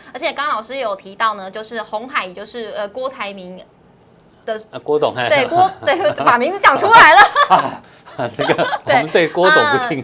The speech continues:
Speaker 1: 啊，是，是，是，是，是，我们的郭董他现在已经开始在布局电动车。那在上一集呢，我们之前有帮大家来做一集，就是来关于讨论这个鸿海电动车的这个题材。
Speaker 2: 是。
Speaker 1: 所以各位投资朋友，如果呢，哎，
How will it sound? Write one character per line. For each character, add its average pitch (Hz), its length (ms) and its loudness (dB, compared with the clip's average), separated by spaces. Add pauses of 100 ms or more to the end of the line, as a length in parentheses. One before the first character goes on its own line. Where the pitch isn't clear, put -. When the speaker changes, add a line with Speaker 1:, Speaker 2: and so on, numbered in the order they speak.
Speaker 1:
啊， - 80 -14
是， - 200 -10
是， 294 220 -4
是， 285 180 -6
是， 330 120 -8
是， 262 240 -10
我 220 80 -6
们 220 200 -10
的 233 340 -6 (160)
郭 370 160 -2
董 277 160 -2
他 254 100 -2
现 311 140 -2
在 294 80 -2
已 - 20 -6
经 214 80 -14
开 277 140 -10
始 254 60 -10
在 226 120 -4
布 269 220 -10
局 196 160 -16
电 196 260 -10
动 208 160 -6
车。 208 140 -10
那 277 200 0 (280)
在 403 120 -2
上 392 220 -2
一 381 120 -8
集 214 240 -14
呢， 202 240 -8
我 208 80 -10
们 202 160 -14
之 277 80 -12
前 285 160 -12
有 170 280 -12 (120)
帮 247 160 -6
大 254 140 -8
家 226 200 -6
来 185 140 -8
做 233 260 -8
一 254 80 -10
集， 165 300 -16
就 233 160 -14
是 233 60 -14
来 208 140 -4
关 214 220 -8
于 208 60 -16
讨 170 220 -14
论 208 160 -12
这 202 60 -14
个 180 80 -14
鸿 208 320 -10
海 208 260 -6
电 214 320 -12
动 208 220 -8
车 196 200 -14
的 190 100 -14
这 196 120 -16
个 190 120 -14
题 - 300 -20
材。 - 200 -12 (100)
Speaker 2:
是。 - 160 -12
Speaker 1:
所 359 100 -4
以 339 40 -6
各 349 120 -4
位 349 100 -2
投 285 140 -6
资 294 100 -12
朋 302 120 -12
友， 269 180 -4
如 247 160 -4
果 269 180 -4
呢， 208 200 -10
哎， 339 180 -6